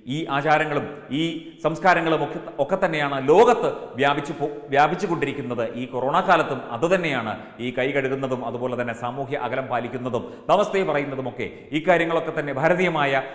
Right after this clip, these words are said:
ആ പ്രാചീനമായ രീതികളാണ്. അതൊക്കെ തന്നെയാണ് ലോകം ഇന്ന് പ്രാവർത്തികമാക്കിക്കൊണ്ടിരിക്കുന്നത്. ദയവ് ചെയ്ത് ഇത്തരത്തിൽ കാര്യങ്ങൾ അറിഞ്ഞതിന് ശേഷം മാത്രം സമൂഹ മാധ്യമങ്ങളിലൂടെ ആൾക്കാരെ വിമർശിക്കാനും പ്രതികരിക്കാനും അവഹേളിക്കാനും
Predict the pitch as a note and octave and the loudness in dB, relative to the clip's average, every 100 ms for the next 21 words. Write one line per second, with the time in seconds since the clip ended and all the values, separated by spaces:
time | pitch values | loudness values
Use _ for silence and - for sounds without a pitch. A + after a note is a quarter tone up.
0 | - C3 C3 B2+ B2+ D3+ F3 D3 A#2+ A2+ | -6 -2 0 0 -4 -2 -2 -2 -2 -4
1 | A#2+ B2+ A#2 G#2+ G#2 G2+ A#2 - C#3 C3 | -4 -6 -6 -6 -8 -8 -10 -8 -8 -6
2 | A#2 A2+ A2 A#2 A#2 A2+ A#2+ A2+ - - | -6 -4 -4 -4 -6 -8 -6 -6 -8 -16
3 | - - _ _ - D#3+ A3 A3+ F3+ C#3+ | -20 -20 _ _ 4 6 4 2 0 0
4 | B2 A2+ A2 G#2 F#2 F#2 F#2 F#2 - G#2 | -2 -4 -6 -6 -8 -10 -8 -8 -6 -2
5 | D#3+ F3 F3 D3+ A#2 - A#2 D3 C#3+ C#3+ | 0 2 2 2 0 -2 -6 -4 -2 -2
6 | A2 - - A#2 C3+ D3 D3+ C3+ E3 A3+ | -6 -10 -2 2 2 2 2 2 6 6
7 | G#3+ F3+ D3 C#3+ C3+ B2 B2+ A#2+ B2+ C3+ | 4 2 -2 -4 -4 -4 -4 -8 -8 -8
8 | B2+ B2 A2+ A#2+ A#2 A2+ A2 A2 - - | -4 -2 -2 -6 -4 -4 -2 -2 -4 -12
9 | - G#2+ A#2+ A#2+ A2 G#2+ B2 B2+ D#3 C3+ | -4 -2 0 0 0 -2 -4 -6 -6 -4
10 | A2 A2 A#2 B2 B2 A2+ A2+ G2+ F#2+ - | -4 -4 -8 -6 -6 -4 -6 -6 -10 -16
11 | - B2+ E3+ F#3 F3 D#3+ B2+ G#2 | -4 2 4 4 2 2 -2 -2